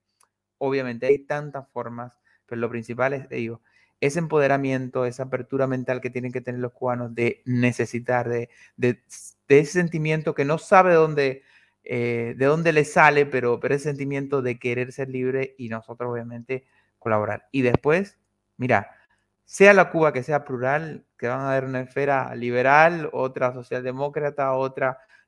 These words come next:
de, de izquierda, otra, incluso yo,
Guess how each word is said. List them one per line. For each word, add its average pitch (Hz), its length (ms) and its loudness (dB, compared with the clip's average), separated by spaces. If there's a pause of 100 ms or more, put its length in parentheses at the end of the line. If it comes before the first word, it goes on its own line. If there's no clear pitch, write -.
de, 123 320 0
de 123 100 0
izquierda, 143 840 2 (240)
otra, 135 480 2
incluso 165 440 -2
yo, 151 520 0